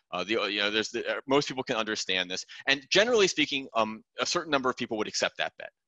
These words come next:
They'd accept the double or nothing on money they were owed. And now we change the situation.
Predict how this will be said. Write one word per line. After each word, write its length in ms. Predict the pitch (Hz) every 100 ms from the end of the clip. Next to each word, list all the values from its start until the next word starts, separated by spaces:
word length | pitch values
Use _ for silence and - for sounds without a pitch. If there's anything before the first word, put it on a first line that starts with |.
| _
They'd 140 | 101
accept 440 | 104 - 131 - - -
the 100 | 110 104
double 240 | 127 113 110
or 140 | 101
nothing 420 | 95 92 92 87 - 92
on 260 | 87 87 -
money 280 | 95 95 95
they 140 | 87
were 200 | 82 80
owed. 160 | 76 62 _ _ _ _
And 140 | 110 113
now 240 | 131 135
we 280 | 135 131 117
change 380 | - 127 120 -
the 60 |
situation. 600 | 104 101 - 90 92 -